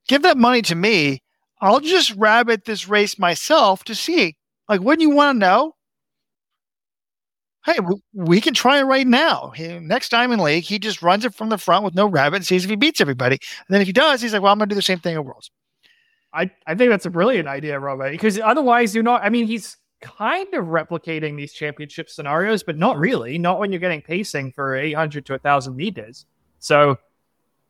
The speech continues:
Speaker 2: I kinda like that idea, Robert. But wait, this, this heat thing. Okay, yes, in theory, the larger runners should s-, be more affected, but it was pretty hot for the World Championship final last year,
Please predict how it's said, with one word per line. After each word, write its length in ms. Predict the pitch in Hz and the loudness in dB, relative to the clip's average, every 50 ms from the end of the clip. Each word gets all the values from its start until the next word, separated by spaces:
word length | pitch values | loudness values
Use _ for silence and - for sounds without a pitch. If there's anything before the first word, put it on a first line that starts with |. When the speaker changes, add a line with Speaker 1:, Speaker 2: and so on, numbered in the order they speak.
| _ _ _ _ _ _ _ _ _ _ _ | _ _ _ _ _ _ _ _ _ _ _
Speaker 2:
I 60 | 202 | -2
kinda 140 | 269 247 185 | 0 0 0
like 220 | 170 185 190 - | 0 -2 -4 -4
that 120 | 151 135 | -6 -6
idea, 320 | 127 120 120 117 127 120 117 | -6 -6 -8 -10 -12 -12 -10
Robert. 360 | 120 120 120 120 117 117 - _ _ _ _ | -10 -12 -12 -12 -14 -18 -18 _ _ _ _
But 180 | 214 240 - | 0 0 2
wait, 240 | 294 269 208 165 - | 2 2 2 2 2
this, 200 | 202 214 190 - | 2 0 0 2
this 180 | - 220 - - | -2 -2 -2 0
heat 300 | - 254 262 240 - _ | 0 0 0 0 -2 _
thing. 300 | 190 175 160 151 151 147 _ _ _ _ _ _ - | 0 0 0 -2 -8 -12 _ _ _ _ _ _ -6
Okay, 240 | 185 - 214 202 175 | -4 0 0 0 0
yes, 720 | 160 160 160 185 202 180 139 127 135 - - - - _ | -2 -2 0 2 2 2 2 0 -6 -8 -12 -18 -20 _
in 160 | 180 170 156 _ _ - | -20 -20 -20 _ _ -2
theory, 480 | 185 170 175 175 180 190 196 208 208 | 0 2 2 2 2 2 2 0 0
the 300 | 190 180 170 170 170 165 165 _ _ | 0 0 0 0 0 -2 -6 _ _
larger 360 | - 165 160 165 175 170 175 165 | -6 0 2 2 2 2 0 0
runners 320 | 160 156 160 175 180 160 | 0 0 0 0 -4 -4
should 180 | - - 175 156 | -6 -10 -10 -10
s-, 160 | - - _ _ _ _ _ _ _ _ _ _ _ _ _ _ _ _ _ _ _ _ _ _ | -12 -20 _ _ _ _ _ _ _ _ _ _ _ _ _ _ _ _ _ _ _ _ _ _
be 100 | _ 175 | _ -6
more 200 | 165 170 175 180 | -4 0 0 0
affected, 520 | 160 - - 165 170 - _ 226 233 202 170 | 0 2 0 -2 -2 0 _ 0 0 2 2
but 260 | 185 180 165 156 - - _ _ _ _ _ _ _ _ | 2 2 2 2 0 -6 _ _ _ _ _ _ _ _
it 100 | - 196 | 2 2
was 160 | 277 262 - | 2 2 0
pretty 320 | - - 226 233 226 202 180 | -2 0 0 2 2 2 2
hot 280 | 175 185 180 156 - | 2 2 2 2 0
for 60 | - 165 | -4 -8
the 80 | 160 | -4
World 180 | 151 156 147 143 | -2 -2 -4 -4
Championship 520 | - 170 156 143 151 147 - 156 139 - | -4 -8 -8 -8 -8 -14 -14 -16 -14 -8
final 360 | - 156 143 131 131 131 131 | -6 -6 -4 -4 -6 -6 -4
last 380 | 135 151 156 147 139 - - - | 0 2 2 2 2 0 -6 -14
year, 260 | 123 117 110 - - | -16 -16 -16 -16 -20